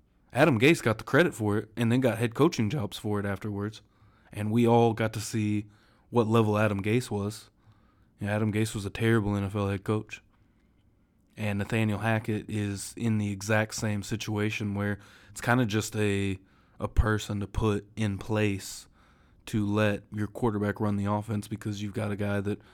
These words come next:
wants to do things his way, has been in the league forever now, and wants to run, you know, things how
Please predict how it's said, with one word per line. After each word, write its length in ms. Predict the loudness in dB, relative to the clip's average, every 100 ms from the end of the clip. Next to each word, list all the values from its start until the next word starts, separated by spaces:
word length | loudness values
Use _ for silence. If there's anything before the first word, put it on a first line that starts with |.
| -8
wants 220 | 0 0 0
to 80 |
do 240 | 0 0 0
things 600 | 0 0 0 -2 -6 -10
his 220 | -4 -2 -2
way, 420 | -4 -2 -4 -8 -12 -20 _ _ _
has 140 | -10
been 200 | 0 2
in 120 | 4 2
the 100 | 2
league 300 | 0 -2 -4
forever 1300 | -4 -2 -2 -4 -8 _ _ _ -6 -4 -2 -4
now, 440 | -2 -4 -6 -6 -8 -16 -20 _ _ _
and 300 | -4 -2 0
wants 200 | -2 -2
to 100 | -6
run, 520 | -2 -2 0 -2 -4 -10 -20 _
you 140 | -4 -4
know, 100 | -4
things 300 | -2 -4 -2
how 260 | -2 -2